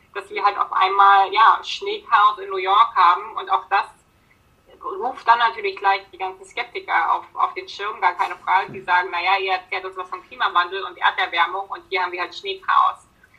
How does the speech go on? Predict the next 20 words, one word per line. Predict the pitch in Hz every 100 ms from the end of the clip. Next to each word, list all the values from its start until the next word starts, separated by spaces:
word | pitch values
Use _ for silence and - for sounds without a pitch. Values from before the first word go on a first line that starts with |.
| _ _ -
Aber | 190
das | 185 185
muss | 214 -
man | 214
halt | 202
einfach, | 196 202 214 202
wie |
gesagt, | 196 196 196
dann | 185
unter | 185 190
diesem | 190 190 190
Deckmantel | 208 - - - 214
einfach | 185 190 190 190
Extremwetter, | - - - 185 190 170 156 _ 165 170 170 160 156
Extremwetterereignisse, | - _ 185 180 170 180 165 175 - 170 170 -
ähm, | 165 165 165 165 170 170
muss | -
man | 175
das | 165 -
zusammenfassen. | - 160 147 - - -